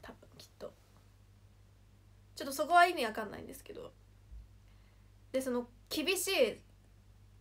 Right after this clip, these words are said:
厳しい先生が、先生っていうか監督みたいなのがいて、あ、それ撮影の監督じゃなくて、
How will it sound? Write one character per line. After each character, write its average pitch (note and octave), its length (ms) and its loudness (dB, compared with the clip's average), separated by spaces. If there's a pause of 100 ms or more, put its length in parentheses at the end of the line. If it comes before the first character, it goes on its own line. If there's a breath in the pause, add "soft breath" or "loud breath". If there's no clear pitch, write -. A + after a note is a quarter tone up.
(1500)
厳 D4 280 -4
し - 180 -4
い C#4+ 340 -2 (200)
先 C4 300 0
生 C4 260 0
が、 F#3+ 180 -10
先 C#4+ 240 -4
生 F4 100 -4
っ - 40 -4
て - 60 -6
い B3 40 -4
う A#3+ 60 -10
か B3 200 -4
監 C4 300 -4
督 C4+ 460 -10
み B3 80 -6
た A#3 100 -6
い G#3 40 -6
な G3 80 -10
の G3 100 -10
が G3 60 -8
い G3 80 -12
て、 G#3+ 280 -8
あ、 A#3 140 -2
そ A#3+ 80 -8
れ A#3 100 -2
撮 B3+ 260 -4
影 E4 140 0
の D#4 120 -4
監 C#4+ 200 -6
督 C#4 180 -8
じ C4+ 60 -6
ゃ C#4 60 -6
な C4 80 -10
く - 100 -16
て、 - 220 -10